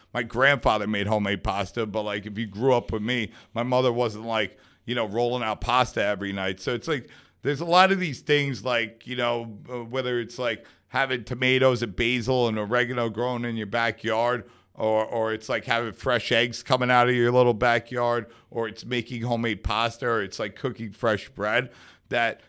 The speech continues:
kind of aren't around anymore, and the skills have been lost. You know what I'm saying? So, like, I mean, one of the big things is, like,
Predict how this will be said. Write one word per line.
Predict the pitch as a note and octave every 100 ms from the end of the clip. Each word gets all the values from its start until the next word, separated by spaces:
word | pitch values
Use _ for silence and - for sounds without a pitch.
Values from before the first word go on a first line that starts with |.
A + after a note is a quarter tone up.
| _
kind | D3+ D#3+
of | D#3
aren't | E3+ D#3
around | A#2 A2+ C#3+ D#3
anymore, | C#3 A#2+ A2 A2 G#2+
and | G#2
the |
skills | - - D3 F3+ F3
have | B2+ G#2+
been | G2 F#2
lost. | F2 D2 - - - - _ -
You | A#2+
know |
what | B2
I'm | A#2
saying? | - C#3 C#3
So, | C#3+ C3
like, | B2 G#2+ - _
I | B2
mean, | B2+ A2+
one | C#3+ F#3+
of | G3
the | A#2
big | B2 G#2 -
things | A2+ G#2+ G#2
is, | B2 A2+ A2
like, | B2 A#2 A2